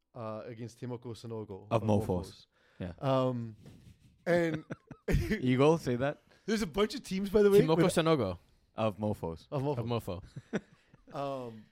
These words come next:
Speaker 1: it's, whenever I don't know a team name in F P F, I just call them Mofos because <laughs> they were a team that, that showed up. I, I think we played against them in, in, in, the first ever game in F P F.
Speaker 2: Yeah, week one
Speaker 1: Or,
Speaker 2: last
Speaker 1: or,
Speaker 2: year.
Speaker 1: or week two. It was, like, early in the
Speaker 2: Yeah.
Speaker 1: season. And,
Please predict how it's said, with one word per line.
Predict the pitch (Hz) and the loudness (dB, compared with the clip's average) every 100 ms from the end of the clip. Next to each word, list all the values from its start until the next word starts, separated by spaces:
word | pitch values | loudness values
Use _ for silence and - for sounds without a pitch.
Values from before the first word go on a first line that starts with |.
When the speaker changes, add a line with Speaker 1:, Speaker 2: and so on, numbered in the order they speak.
| - - | -16 -8
Speaker 1:
it's, | 202 220 | -8 -4
whenever | 147 277 339 | 6 6 10
I | 240 | 10
don't | 190 196 | 8 6
know | 156 165 | 4 4
a | 165 | 2
team | 170 156 147 | -2 -2 -2
name | 147 156 180 - - | -2 -2 -6 -10 -2
in | 147 151 | 0 2
F | 139 - | -2 0
P | 143 | 0
F, | 143 190 - _ - | 2 -2 -10 _ -2
I | 156 | 0
just | 160 | 2
call | - 156 | 4 4
them | 143 131 | 4 0
Mofos | 135 165 175 165 | -2 -2 -4 -2
because | 180 165 - - - - | 2 2 2 -18 -18 -18
<laughs> | - - - - | -18 -16 -8 6
they | 202 | 10
were | 240 | 10
a | |
team | - 247 | 6 4
that, | 208 190 - - | 4 2 -8 -4
that | 170 160 | 0 4
showed | - 180 | 10 12
up. | 185 - | 12 10
I, | 156 175 | 10 10
I | 151 | 8
think | 143 175 | 4 4
we | 151 | 2
played | 143 147 | 2 2
against | 147 131 | 2 -2
them | 131 123 127 | -2 -4 -4
in, | 123 | -6
in, | 123 123 117 | -4 -6 -4
in, | 113 | -4
the | 120 | -4
first | - 156 - | -2 -2 0
ever | 147 139 | 0 0
game | 131 | -2
in | 123 | -4
F | 120 | -4
P | - | -2
F. | 113 | 2
Speaker 2:
Yeah, | 120 | 4
week | 113 107 | 4 4
one | 113 101 95 | 2 0 2
Speaker 1:
Or, | 135 | 2
Speaker 2:
last | 143 | 4
Speaker 1:
or, | 143 | 2
Speaker 2:
year. | 156 | 2
Speaker 1:
or | 151 | 0
week | 139 | -2
two. | - 147 | -4 -2
It | |
was, | 147 | 6
like, | 170 - | 6 6
early | 214 185 | 2 2
in | 156 | -2
the | |
Speaker 2:
Yeah. | 139 117 | -4 -4
Speaker 1:
season. | 98 - - - - _ - | -6 -12 -20 -20 -20 _ 2
And, | 190 160 | 4 4